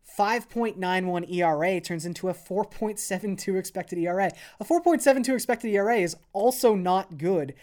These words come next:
And as I mentioned, he's crushed by right-handed batters so far this season. He's never worked more than five innings. And the Toronto bullpen is one of the more beat-up bullpens in all of baseball. They've got, like, six different relievers on the I L. So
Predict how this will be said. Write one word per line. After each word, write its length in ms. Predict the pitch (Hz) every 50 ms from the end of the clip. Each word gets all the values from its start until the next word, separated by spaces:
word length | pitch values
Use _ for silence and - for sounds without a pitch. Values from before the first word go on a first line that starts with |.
| - - - - - -
And 100 | 185 196
as 120 | 196 180
I 120 | 196 190
mentioned, 480 | 185 185 196 196 185 - 151 143 135 123 - _ _ _ _ -
he's 240 | - 190 180 143 -
crushed 880 | - - - - - - - - 240 226 - - - - - - - - _ _ _ _ _ _ -
by 120 | 185 175
right-handed 600 | 160 151 170 170 175 156 143 175 170 160 160 131
batters 380 | 156 151 151 156 160 156 147 -
so 140 | 165 151
far 200 | 147 - 147 143
this 160 | 135 143 135 -
season. 320 | - 139 135 127 135 127 - - - - _
He's 220 | - 185 180 156
never 380 | 175 180 190 202 214 208 220 196
worked 240 | 190 190 170 - 175
more 120 | 170 165
than 120 | 156 151
five 320 | 139 - 156 147 143 139 123
innings. 260 | 139 131 139 139 -
And 100 | 151 156
the 40 | -
Toronto 280 | - 196 208 214 202
bullpen 500 | 160 139 165 170 165 - 156 143 139 131 - - - _ _ -
is 140 | 175 156 143
one 120 | 180 185
of 60 | 180
the 80 | 156 170
more 160 | 180 170 165
beat-up 540 | 135 120 - 170 185 190 175 170 165 165 -
bullpens 440 | 165 156 156 151 - 156 147 143 131
in 60 | 139
all 160 | 139 135 135
of 100 | 123 120
baseball. 380 | - 165 180 170 - - 165 156
They've 100 | 160 160
got, 200 | - 170 - -
like, 120 | 123 -
six 440 | - - - - - 226 220 - -
different 280 | - 202 - 185 165 147
relievers 560 | 143 139 135 147 170 165 175 175 170 160 - - - - - _ _ _
on 160 | - 170 175 170
the 160 | 170 165 156
I 220 | 151 147 143 135
L. 200 | 135 143 147 156
So 340 | 156 - - 170 160 147 147